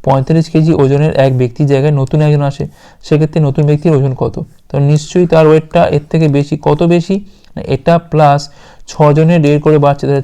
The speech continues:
ছয় into one ওয়ান পয়েন্ট ফাইভ, তো এখান থেকে পাচ্ছি আমরা নাইন পাচ্ছি আমরা এখান থেকে। তাহলে ফর্টি ফাইভ প্লাস নাইন সমান কত হয় না? চুয়ান্ন কেজি। তাহলে নতুন ব্যক্তির ওজন কত? না, চুয়ান্ন কেজি। অপশন এ হচ্ছে এখানে রাইট অ্যান্সার। নেক্সট চলো,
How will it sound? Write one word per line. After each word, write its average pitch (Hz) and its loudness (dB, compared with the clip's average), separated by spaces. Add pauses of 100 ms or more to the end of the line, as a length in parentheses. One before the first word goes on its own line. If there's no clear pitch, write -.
ছয় 143 0 (120)
into 139 -4 (100)
one 131 -4 (800)
ওয়ান 139 -2
পয়েন্ট 147 0
ফাইভ, 139 0 (380)
তো - -20
এখান 135 -2
থেকে 135 -4
পাচ্ছি 139 -4
আমরা 135 -2 (120)
নাইন 139 0 (120)
পাচ্ছি 151 -4
আমরা 143 -4
এখান 139 -4
থেকে। 143 -4 (420)
তাহলে 123 -4
ফর্টি 135 0 (100)
ফাইভ 151 2 (120)
প্লাস 143 0 (240)
নাইন 131 -2 (100)
সমান 135 -4 (120)
কত 139 -6
হয় 147 -2
না? 127 -4 (100)
চুয়ান্ন 127 -2 (100)
কেজি। 123 -6 (500)
তাহলে 127 -4
নতুন 127 0
ব্যক্তির 143 0
ওজন 143 -2
কত? 160 -2 (200)
না, - -8 (120)
চুয়ান্ন 131 -2 (100)
কেজি। 117 -2 (120)
অপশন 120 -8 (240)
এ - 0 (100)
হচ্ছে 123 -6
এখানে 127 -4
রাইট 117 -4
অ্যান্সার। 117 -10 (580)
নেক্সট 156 -2
চলো, 175 2